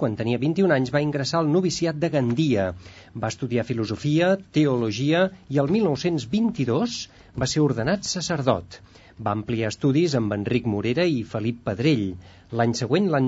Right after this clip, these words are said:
mil nou-cents vint-i-tres, quan tenia trenta-tres anys, se'n va anar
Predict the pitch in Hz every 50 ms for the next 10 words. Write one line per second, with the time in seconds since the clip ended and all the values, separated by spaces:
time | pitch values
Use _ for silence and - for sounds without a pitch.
0 | 127 127 156 196 196 175 139 127 - 165 170 160 131 127 185 214 202 - 165 -
1 | - 120 135 185 - - - 135 110 101 95 110 113 131 127 113 - - 147 147
2 | 139 131 127 117 120 123 110 113 110 120 151 156 - 151 135 131 151 156 170 185